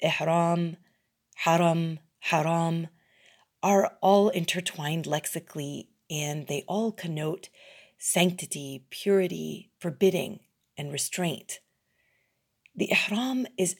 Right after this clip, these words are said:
a state of acknowledging a border between the last remaining physical and psychological barriers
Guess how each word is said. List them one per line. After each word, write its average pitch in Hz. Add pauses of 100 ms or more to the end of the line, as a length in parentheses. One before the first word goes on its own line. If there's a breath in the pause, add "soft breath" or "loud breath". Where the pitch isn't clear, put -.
(100)
a 156
state - (540 soft breath)
of 165
acknowledging 185
a 175
border 165 (360)
between 180
the 165
last 190
remaining 156
physical 196
and 151
psychological 147
barriers -